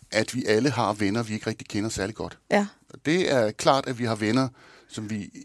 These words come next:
Speaker 1: øh, næsten slet ikke kender på grund af SoMe.
Speaker 2: Mm.
Speaker 1: Men hvad nu, hvis din nabo pludselig bliver taget af P E T eller F E?
Speaker 2: Ja.
Speaker 1: Hvad kommer det til at betyde for dig?
Speaker 2: Mm.
Speaker 1: Ja, du skal selvfølgelig vidne.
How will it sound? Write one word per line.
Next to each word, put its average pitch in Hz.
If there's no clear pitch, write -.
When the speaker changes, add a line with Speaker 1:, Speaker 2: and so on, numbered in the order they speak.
Speaker 1:
øh, 98
næsten 139
slet 139
ikke 135
kender 135
på 123
grund 113
af 110
SoMe. 107
Speaker 2:
Mm. 220
Speaker 1:
Men 110
hvad 151
nu, 196
hvis 156
din 107
nabo 139
pludselig 117
bliver 95
taget 98
af 82
P -
E 92
T -
eller -
F -
E? -
Speaker 2:
Ja. -
Speaker 1:
Hvad 135
kommer 151
det 135
til 143
at 127
betyde 120
for 123
dig? 85
Speaker 2:
Mm. 202
Speaker 1:
Ja, 120
du 107
skal -
selvfølgelig 160
vidne. 165